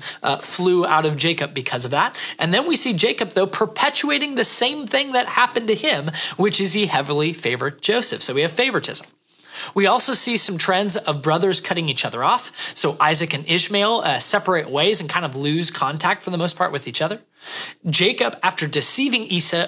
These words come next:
on two major occasions, has to flee for his life 'cause Esau's about, Esau's about to kill him.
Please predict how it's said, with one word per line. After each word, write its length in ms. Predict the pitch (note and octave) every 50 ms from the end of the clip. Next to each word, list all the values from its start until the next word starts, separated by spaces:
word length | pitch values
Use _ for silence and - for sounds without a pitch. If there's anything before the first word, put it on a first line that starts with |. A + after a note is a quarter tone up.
| - -
on 180 | D3+ C#3 C3+ B2+
two 340 | - - - - C4+ C4+ B3
major 540 | G3+ E3 D3+ D3+ F3 G#3 B3+ B3 - E3 E3+
occasions, 640 | - C#3+ C3 - - A2+ A2+ G#2 A#2 A#2 D3 D3+ - - - -
has 240 | - A3+ G3+ - -
to 120 | - D#3
flee 480 | - - - - - F#3+ G#3 C4 C4 B3
for 220 | - - F#3+ E3+
his 140 | D3+ - D#3
life 280 | C3+ D3 F3+ B3 A#3+ -
'cause 220 | - C3+ - -
Esau's 320 | F#3 F3 D#3+ E3+ D#3 D3
about, 240 | D#3 C#3+ C#3 C3 - -
Esau's 360 | G3+ G3 G3 - F#3 E3 D3+
about 160 | C#3+ C#3+ C3
to 60 | - -
kill 240 | - A#3+ B3 -
him. 140 | - F3 G#3